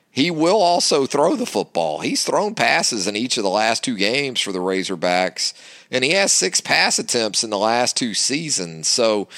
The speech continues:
between that and also you consider that he has ten carries for a hundred fifteen yards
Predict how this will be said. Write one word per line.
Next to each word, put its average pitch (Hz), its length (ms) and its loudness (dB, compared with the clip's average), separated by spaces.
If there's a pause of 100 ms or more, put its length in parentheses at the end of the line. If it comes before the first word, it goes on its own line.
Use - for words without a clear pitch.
(260)
between 110 480 -2
that 165 500 4
and 90 200 -2
also 95 360 0
you 95 200 -2
consider 104 500 -2
that 90 140 -2
he 87 100 -2
has 85 220 0
ten 101 260 -4
carries 131 500 0
for 117 200 0
a - 20 0
hundred 120 300 -4
fifteen 127 400 -4
yards 120 640 0